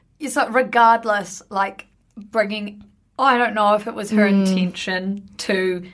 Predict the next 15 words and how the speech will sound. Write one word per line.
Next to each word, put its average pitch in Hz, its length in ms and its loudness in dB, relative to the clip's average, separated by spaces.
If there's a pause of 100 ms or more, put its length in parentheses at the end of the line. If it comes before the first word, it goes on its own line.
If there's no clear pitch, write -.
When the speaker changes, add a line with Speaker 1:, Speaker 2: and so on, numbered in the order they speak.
(140)
Speaker 1:
make 190 280 0
this 185 180 -4
about 175 460 2
her 196 140 -4
music 185 600 -4
or 190 220 0
to 160 100 0
Speaker 2:
No. 185 60 4
Speaker 1:
explain 185 460 -2
it 185 100 -4
away 180 220 -4
by 185 200 -4
it - 80 -10
being 190 200 -8
an - 120 -14